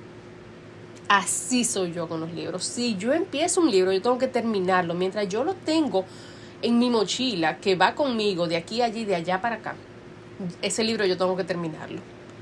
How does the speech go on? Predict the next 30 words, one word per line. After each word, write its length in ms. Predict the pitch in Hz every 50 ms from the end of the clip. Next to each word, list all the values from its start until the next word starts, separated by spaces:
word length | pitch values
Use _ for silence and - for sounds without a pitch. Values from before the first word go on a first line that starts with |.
| - - - - - - - - - - - - -
Y 80 | 233
para 320 | - - 233 233 233 233 220
yo 360 | 180 175 - 226 247 277 - - -
poder 720 | - 339 320 277 233 185 175 165 208 220 233 202 175 - - - -
dejar 480 | 170 185 175 - - 175 180 220 240 220
de 140 | 254 254
leer 300 | 240 214 202 208 214 202
ese 320 | 202 214 220 - - 247 226
libro 360 | 190 185 185 180 175 175 170
que 120 | - 208
me 120 | 190 196 190
tenía 260 | 175 185 180 190 202
en 100 | 233 247
miseria, 520 | 262 254 - - 170 147 147 156 190 247 - - - - - - - - - - - - - - 202 180
yo 180 | 180 208 202
tuve 460 | 185 - 226 240 277 294 302 349 370 - - - - - -
que 100 | 208 196
dejarlo 600 | 190 180 165 - 175 180 180 180 196 196 190 180
botado. 480 | 170 165 - - - - - - - - - - - - - - - - - - - - - - - - -
Lo 100 | 170 165
lamento 400 | 165 160 156 160 165 165 165 175
mucho 420 | 190 233 277 302 294 - 294 294 294 - - - - - - - - - -
haber 280 | - - 175 175 175 175
hecho 280 | 180 175 - 165 185 208
eso, 420 | 226 294 254 - - 262 247 247 247 -
pero 480 | - 190 190 190 190 190 190 185 180 175 - -
no 260 | 190 190 185 185 185
había 220 | 185 185 180 170 165
otra 160 | 165 - -
forma, 400 | - - 139 139 - - 156